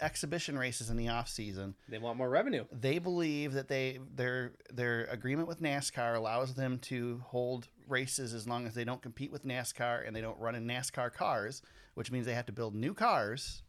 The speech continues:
Speaker 1: to do this.
Speaker 2: Eric, do you
Speaker 1: Not,
Speaker 2: know what
Speaker 1: not
Speaker 2: that's
Speaker 1: only that, James, not only that is I hit another point in the, in the notes and really run these off.
Speaker 2: <laughs> Get 'em
Speaker 1: Uh,
Speaker 2: off, man. Let's go.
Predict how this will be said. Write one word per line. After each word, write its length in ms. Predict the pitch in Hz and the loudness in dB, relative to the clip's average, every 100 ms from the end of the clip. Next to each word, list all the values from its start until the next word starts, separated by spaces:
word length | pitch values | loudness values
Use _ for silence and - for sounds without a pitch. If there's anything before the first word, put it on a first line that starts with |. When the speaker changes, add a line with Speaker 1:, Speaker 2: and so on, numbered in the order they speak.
| _ | _
Speaker 1:
to 100 | - | -4
do 180 | 165 262 | 0 2
this. 460 | 113 98 - - - - - - - | 2 0 -4 -12 -16 -18 -20 -20 0
Speaker 2:
Eric, 180 | 185 151 | 2 6
do 40 | |
you 60 | 151 | 6
Speaker 1:
Not, 40 | |
Speaker 2:
know 40 | 185 | 6
what 60 | 196 | 8
Speaker 1:
not 140 | 202 | 8
Speaker 2:
that's 120 | 233 | 8
Speaker 1:
only 180 | 302 302 | 8 6
that, 240 | 214 143 113 | 6 4 2
James, 480 | 127 113 123 - - | -2 -2 -4 -8 -2
not 140 | 147 | 2
only 140 | 233 226 | 2 4
that 160 | 170 | 4
is 100 | 151 | 4
I 80 | 156 | 2
hit 140 | 147 147 | 2 2
another 340 | 139 196 233 | 4 4 2
point 320 | - 127 113 110 | 0 -2 -2 -2
in 140 | 117 | -2
the, 220 | 117 117 110 | -2 -2 -4
in 100 | 113 | -4
the 80 | |
notes 460 | 107 101 110 - - - - - - | 0 0 -2 -6 -10 -14 -18 -20 -6
and 160 | 117 | -2
really 200 | 131 160 | 2 4
run 180 | 135 147 | 4 4
these 220 | 151 131 | 4 2
off. 320 | 135 147 104 - - - | 2 2 0 -4 -18 -18
Speaker 2:
<laughs> 240 | - - | -18 2
Get 120 | - 214 | 10 12
'em 40 | |
Speaker 1:
Uh, 20 | 262 | 12
Speaker 2:
off, 180 | 285 294 | 10 10
man. 200 | 196 214 | 8 8
Let's 180 | 202 208 | 2 8
go. 240 | 262 269 | 8 8